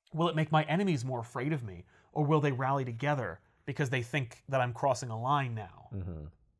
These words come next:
Speaker 1: So Daredevil returns to the scene of the crime to see, like, why the fire started, what happened,
Speaker 2: Right.
Speaker 1: and while he's there, Detective North is there,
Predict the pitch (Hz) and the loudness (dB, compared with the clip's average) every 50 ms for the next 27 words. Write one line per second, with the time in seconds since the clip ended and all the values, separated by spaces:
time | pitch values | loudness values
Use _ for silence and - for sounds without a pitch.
0 | _ _ _ - - - 208 185 226 247 254 240 233 208 175 160 - 185 190 190 | _ _ _ -2 2 4 6 8 8 8 8 8 6 6 4 2 2 2 2 2
1 | 175 - 151 - 180 160 151 135 131 - 175 175 165 147 127 120 - 120 - - | 2 0 0 0 0 0 0 0 2 4 8 8 8 8 6 2 -2 -6 -4 -2
2 | - 202 196 180 151 131 117 120 127 135 - 131 127 131 139 127 117 117 117 - | 0 0 2 2 2 0 0 0 0 0 0 0 0 2 2 2 2 0 4 6
3 | 180 175 170 170 170 156 - 180 165 165 160 165 156 135 127 123 143 160 160 165 | 8 8 8 8 4 2 2 2 2 4 4 2 0 -2 -2 0 2 4 4 4
4 | - 180 165 165 165 151 135 120 117 - - 95 87 82 82 135 151 156 143 139 | 2 2 0 0 0 0 2 6 6 6 6 6 4 4 8 10 10 10 10 8
5 | 156 135 135 196 220 214 190 180 180 180 180 - - _ - - - - 147 - | 4 4 6 10 12 12 12 12 10 8 4 0 -8 _ -20 -12 -8 -4 -2 -2
6 | 165 139 135 151 170 175 160 - 151 123 117 127 113 113 113 127 139 139 | 0 2 2 4 6 6 4 4 0 -2 0 0 0 0 0 -2 -2 -6